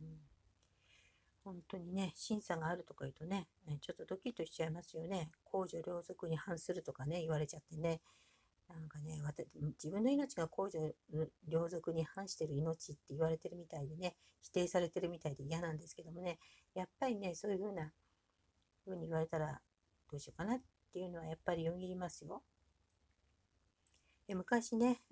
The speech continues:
あのー、まあ、昔々の本当に、えー、大正時代、えー、ぐらいからのお話なんですよ。始ま-、始まりはね、大正時代ぐらいから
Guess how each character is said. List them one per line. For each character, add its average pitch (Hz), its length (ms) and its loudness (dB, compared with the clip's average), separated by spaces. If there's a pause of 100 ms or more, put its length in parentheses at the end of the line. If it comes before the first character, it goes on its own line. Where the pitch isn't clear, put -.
あ 160 140 2
の 156 100 -2
ー、 151 40 -4 (1600)
ま 170 140 0
あ、 127 140 -2 (1700)
昔 196 400 -4
々 196 120 -2 (260)
の 196 300 2 (200)
本 196 160 -6
当 202 120 -8
に、 202 280 -6 (180)
え 165 60 -8
ー、 160 320 -4 (1300)
大 220 200 -4
正 233 280 0
時 226 140 -6
代、 156 220 4 (160)
え 107 60 -10
ー、 127 60 -4 (540)
ぐ 190 100 2
ら 175 140 2
い 160 60 -4
か 180 120 0
ら 220 120 4
の 160 320 2
お - 60 -6
話 147 360 0
な 147 100 0
ん 139 60 -2
で - 100 -10
す - 160 -4
よ。 - 120 -16 (440)
始 160 220 -2
ま-、 151 220 4
始 160 260 -2
ま 160 120 4
り 165 100 0
は 175 100 -4
ね、 226 140 -4 (140)
大 185 120 -2
正 208 200 -6
時 208 120 -10
代 - 180 4
ぐ 156 60 -6
ら 135 100 -6
い 139 40 -8
か - 120 -16
ら - 80 -8